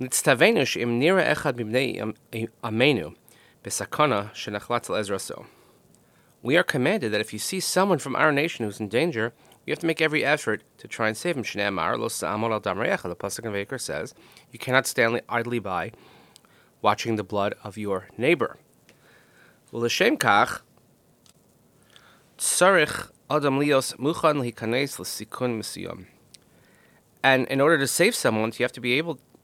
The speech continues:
and you have to be prepared to put yourself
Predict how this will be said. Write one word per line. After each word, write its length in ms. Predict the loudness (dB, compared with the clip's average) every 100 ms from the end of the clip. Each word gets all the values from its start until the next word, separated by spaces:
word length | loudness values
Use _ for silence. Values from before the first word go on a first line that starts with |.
| _
and 100 | -4
you 60 | -4
have 80 | -4
to 80 | -8
be 80 |
prepared 640 | -6 -8 -4 0 2 0 -4 _ _ _ _ _ _ _ _
to 120 | -14
put 180 | -6 -4
yourself 520 | -2 0 4 2 0